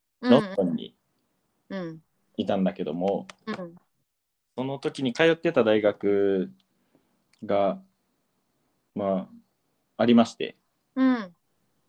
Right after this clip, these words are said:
Speaker 2: そこのね、大学の寮に住んでて、
Speaker 1: うん。
Speaker 2: その町、住んでた町がね、
Speaker 1: うん。
Speaker 2: 結構お気に入りでしたね。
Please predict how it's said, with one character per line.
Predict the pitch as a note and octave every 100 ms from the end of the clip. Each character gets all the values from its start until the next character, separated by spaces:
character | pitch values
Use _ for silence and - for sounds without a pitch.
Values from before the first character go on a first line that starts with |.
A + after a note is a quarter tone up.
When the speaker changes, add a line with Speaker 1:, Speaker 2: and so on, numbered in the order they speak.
| _ _
Speaker 2:
そ | B2+
こ | D3+
の | D3+ D#3
ね、 | D#3+ D#3+ D#3 - _ _ -
大 | B2+ C3
学 | B2+ B2+ - C3
の | C3
寮 | C3+ G3
に | B2+
住 | F#2+ F#2+
ん | F#2
で | E2+
て、 | - C#2+ - - _ _ -
Speaker 1:
う | A#3
ん。 | A#3 G3 F3+ _ _ _ _ _ _ _ _
Speaker 2:
そ | B2
の | A#2+ B2 A#2+ A#2+ A#2+ A#2+
町、 | A#2+ - B2 C3+ - _
住 | _ - A#2
ん |
で | A2
た | - F#2+
町 | - _ _
が | G2+
ね、 | F#2+
Speaker 1:
う | F#2
ん。 |
Speaker 2:
結 | G2+ F#2+
構 | - E2+
お |
気 | - F#2
に | F#2 F2+
入 | F2+ F#2+ F#2+
り |
で | F#2+
し | F#2+
た | -
ね。 | D#2+ G#2 A2+ A2+